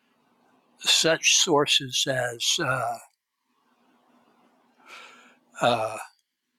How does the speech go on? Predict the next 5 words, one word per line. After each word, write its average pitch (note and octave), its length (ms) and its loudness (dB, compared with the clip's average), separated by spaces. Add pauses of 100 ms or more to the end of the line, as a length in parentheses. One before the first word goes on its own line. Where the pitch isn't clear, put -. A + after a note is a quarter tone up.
(2250)
the D3 160 -2
B D#3+ 220 2
S C#3 240 4
R B2+ 320 6
A, C#3 360 2